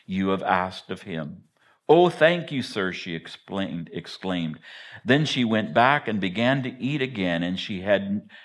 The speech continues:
and she was no longer sad. The entire family got up early the next morning and went to worship the Lord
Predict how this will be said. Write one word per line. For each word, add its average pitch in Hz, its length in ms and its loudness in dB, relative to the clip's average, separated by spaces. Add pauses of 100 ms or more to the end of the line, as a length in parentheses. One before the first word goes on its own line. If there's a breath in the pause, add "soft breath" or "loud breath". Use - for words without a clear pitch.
(120 loud breath)
and 95 160 -4
she 107 160 -4
was 92 200 -2
no 107 200 2
longer 104 560 0
sad. 80 640 -2 (760 soft breath)
The 113 120 4
entire 147 580 4
family 123 540 0
got 101 240 4
up 120 240 6
early 135 340 2
the 131 140 0
next 127 340 0
morning 120 420 2
and 95 160 0
went 156 320 2
to 110 80 -2
worship 127 540 -2
the 131 120 -6
Lord 95 440 0